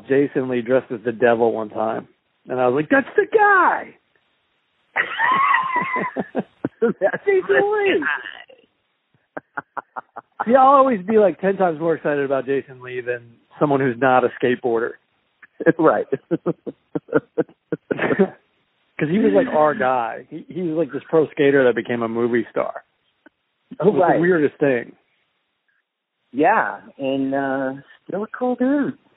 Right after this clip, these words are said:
Speaker 1: Oh, yeah. I heard he just, like, lives in Texas and takes pictures now.
Speaker 2: He, he, why, why the fuck,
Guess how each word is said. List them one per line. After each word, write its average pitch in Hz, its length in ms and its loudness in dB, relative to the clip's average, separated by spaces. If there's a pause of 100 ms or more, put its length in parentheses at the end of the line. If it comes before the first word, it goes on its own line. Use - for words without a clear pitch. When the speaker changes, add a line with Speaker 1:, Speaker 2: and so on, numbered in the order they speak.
(800)
Speaker 1:
Oh, 180 200 8
yeah. 135 340 0 (520)
I 165 120 0
heard 214 200 6
he 202 100 0
just, 190 240 -2
like, 185 180 2
lives 165 220 0
in 160 120 -4
Texas 160 380 0 (200)
and 127 200 -2
takes 131 220 0
pictures 143 360 2 (240)
now. 117 340 0 (960)
Speaker 2:
He, 135 140 -6 (100)
he, 131 80 -6 (320)
why, 117 360 2
why 117 300 -2
the - 80 -20
fuck, 160 120 0